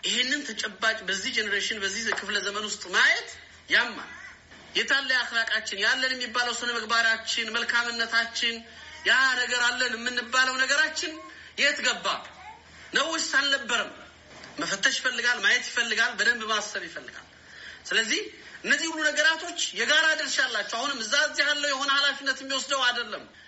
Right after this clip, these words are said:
የሆነ መልካም ነገር ሲሰራ እኔ የሰራሁት ብለን ኃላፊነቱን ለመውሰድ ወይም ደግሞ ድሉን ለመውሰድ፣ የሆነ ጥፋት ሲጠፋ የሆነ ቦታና የሆነ ግሩፕ ላይ ለማላከክ የምንሄደው ሂደት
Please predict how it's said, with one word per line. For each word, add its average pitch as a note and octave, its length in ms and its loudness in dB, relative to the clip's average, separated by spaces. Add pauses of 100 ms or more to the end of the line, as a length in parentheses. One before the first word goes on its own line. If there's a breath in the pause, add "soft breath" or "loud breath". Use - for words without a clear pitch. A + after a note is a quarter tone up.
(120 loud breath)
የሆነ B3 240 0
መልካም D4+ 340 0
ነገር D4 240 0
ሲሰራ D4+ 480 2 (100)
እኔ C4+ 160 -2
የሰራሁት C#4 540 0
ብለን C4+ 260 0
ኃላፊነቱን C4 580 -2
ለመውሰድ B3 360 -2
ወይም B3 180 -2
ደግሞ A#3+ 220 -6
ድሉን A#3 280 -6
ለመውሰድ፣ G#3 480 -4 (400 loud breath)
የሆነ C4+ 260 2
ጥፋት D4 260 0
ሲጠፋ D4 320 -2
የሆነ C4+ 280 2
ቦታና C#4+ 360 0
የሆነ C4+ 260 0
ግሩፕ C#4 260 -6
ላይ C#4 160 4
ለማላከክ C4+ 560 0
የምንሄደው C#4+ 440 0
ሂደት D4+ 280 0